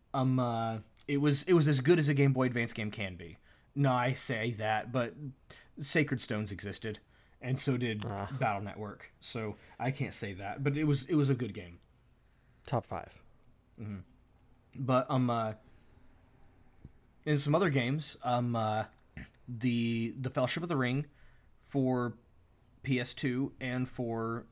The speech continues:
Speaker 1: Game Boy Advance. Um, I don't remember anything about the Fellowship of the Ring for P S two, but it was, I remember being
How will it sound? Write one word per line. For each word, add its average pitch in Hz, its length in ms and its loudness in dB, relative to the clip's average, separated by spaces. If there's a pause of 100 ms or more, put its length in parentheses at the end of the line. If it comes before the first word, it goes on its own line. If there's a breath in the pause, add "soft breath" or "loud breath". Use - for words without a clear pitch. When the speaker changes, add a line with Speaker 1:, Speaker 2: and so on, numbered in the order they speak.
(100)
Speaker 1:
Game 123 160 -2
Boy 131 120 0
Advance. 120 480 -2 (520 soft breath)
Um, 131 300 4
I 147 80 4
don't 160 100 6
remember 180 300 0
anything 165 300 2
about 139 180 4
the - 60 -14
Fellowship 139 240 0
of 117 60 -6
the 123 60 -2
Ring 117 220 -2
for 120 180 -4
P 120 160 -4
S 113 120 -4
two, 101 260 -4 (420 loud breath)
but 127 440 0
it 139 140 2
was, 120 460 0
I - 60 0
remember 143 220 4
being 131 360 0